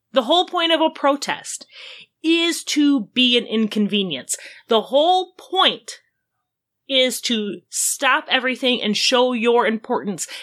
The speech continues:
and show your value and your worth. And writers deserve so much more than they've been giving, given, so much more money. The whole idea that they get paid once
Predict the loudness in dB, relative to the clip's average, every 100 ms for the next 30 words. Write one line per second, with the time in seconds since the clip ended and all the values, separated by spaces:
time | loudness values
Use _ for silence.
0 | -6 -2 0 2 0 2 0 0 2 2
1 | 2 -2 -4 -4 -4 -6 -6 -4 -6 -8
2 | _ -20 -20 -6 0 0 2 2 4 2
3 | 0 -2 2 4 4 0 _ -18 -16 -14
4 | -2 2 4 4 4 2 -4 -6 -8 -8
5 | -12 -14 _ _ 0 2 2 2 0 -2
6 | -2 -4 -6 -16 -20 0 0 2 0 2
7 | 2 0 -2 -2 -2 -2 -4 -6 -4 0
8 | 2 4 2 -2 -2 0 0 0 2 2
9 | 0 _ _ _ _ _ _ _ _ _
10 | _ 2 2 4 2 -2 -6 -2 0 0
11 | -2 -8 -6 -2 2 4 2 -2 -6 -6